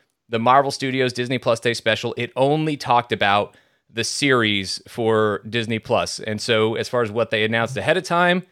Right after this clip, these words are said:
they delivered on that, sort of. But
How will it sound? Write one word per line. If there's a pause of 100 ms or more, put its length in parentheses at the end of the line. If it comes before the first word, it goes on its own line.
(440)
they
delivered
on
that,
sort
of. (1000)
But